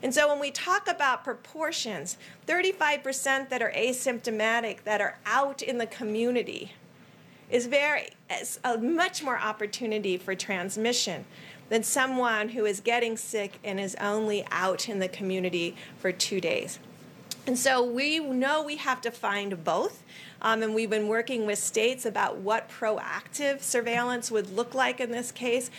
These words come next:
to find people who are asymptomatic.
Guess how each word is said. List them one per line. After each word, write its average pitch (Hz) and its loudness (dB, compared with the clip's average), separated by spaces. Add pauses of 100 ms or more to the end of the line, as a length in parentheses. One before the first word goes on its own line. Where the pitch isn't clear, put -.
(240)
to 202 -4
find 226 0
people 240 0
who 240 2
are 220 2
asymptomatic. 220 0